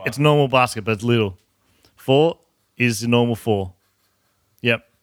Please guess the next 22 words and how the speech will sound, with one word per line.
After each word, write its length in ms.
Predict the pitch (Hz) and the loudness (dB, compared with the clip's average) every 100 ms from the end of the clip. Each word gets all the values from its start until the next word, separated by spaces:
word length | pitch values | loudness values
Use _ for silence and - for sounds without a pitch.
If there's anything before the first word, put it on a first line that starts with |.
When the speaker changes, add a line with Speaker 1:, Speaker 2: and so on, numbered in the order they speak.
| _ - | _ -8
Speaker 2:
digital 300 | 113 110 107 | -6 -4 -6
four. 320 | 113 98 95 _ _ _ _ _ _ _ _ _ _ | -6 -6 -8 _ _ _ _ _ _ _ _ _ _
Five 560 | - 127 135 160 - _ _ _ _ _ _ _ _ _ _ _ _ _ _ _ _ _ _ _ | -4 0 0 -2 -8 _ _ _ _ _ _ _ _ _ _ _ _ _ _ _ _ _ _ _
is 220 | 117 110 | -6 -4
an 120 | 107 123 | -4 -2
H 460 | 123 117 - - - | -2 -2 -6 -12 -10
or 80 | 107 | -10
a 40 | |
football 320 | 98 113 123 113 | -8 -2 0 0
post, 400 | 120 139 - 110 | -2 -2 -4 -12
if 100 | 110 | -8
you 100 | 110 | -4
want. 280 | 123 220 - _ _ _ _ _ _ _ _ _ - | -4 -6 -20 _ _ _ _ _ _ _ _ _ -2
In, 200 | 123 117 | -2 2
not 120 | 143 | 2
in 40 | 147 | 2
America, 420 | 143 139 117 98 | 2 2 0 -4
football 220 | - 131 131 | -6 -2 0
post 160 | 120 | 0
in 60 | 120 | -4
Australia, 300 | 110 117 92 | -4 -4 -4
sorry. 240 | 120 104 | -4 -4